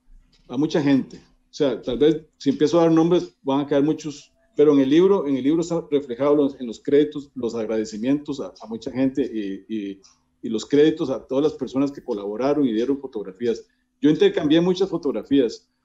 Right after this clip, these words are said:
Por ejemplo, eh, intercambié fotos con el,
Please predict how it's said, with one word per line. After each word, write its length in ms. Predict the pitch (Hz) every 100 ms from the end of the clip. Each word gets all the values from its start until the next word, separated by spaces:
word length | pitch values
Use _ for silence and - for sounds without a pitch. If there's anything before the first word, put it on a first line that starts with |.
| _ _ _
Por 120 | - 120
ejemplo, 480 | 156 170 147 - -
eh, 500 | 127 127 123 120 120 _
intercambié 640 | 143 135 123 120 123 156 170
fotos 500 | - _ 151 151 160
con 160 |
el, 60 | 160